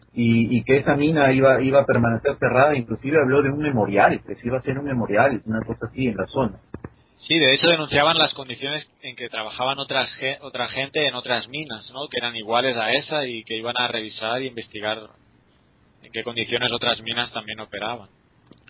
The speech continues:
Speaker 1: Sí, bueno, la, la minería subterránea, nosotros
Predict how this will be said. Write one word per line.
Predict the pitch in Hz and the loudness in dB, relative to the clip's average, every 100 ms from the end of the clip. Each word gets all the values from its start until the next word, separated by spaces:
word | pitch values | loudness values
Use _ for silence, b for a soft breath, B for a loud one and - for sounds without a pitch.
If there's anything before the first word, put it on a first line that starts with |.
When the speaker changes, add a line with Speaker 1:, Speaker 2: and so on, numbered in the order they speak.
| _ | _
Speaker 1:
Sí, | - 151 | -4 2
bueno, | 117 131 110 | 4 4 4
la, | 101 107 | 0 2
la | 117 | 4
minería | 113 113 120 156 156 | 6 6 6 4 4
subterránea, | 120 123 117 143 160 123 107 104 - - | 0 2 6 6 6 2 2 -2 -12 -4
nosotros | 120 123 117 113 - 131 113 | 2 4 4 4 2 4 2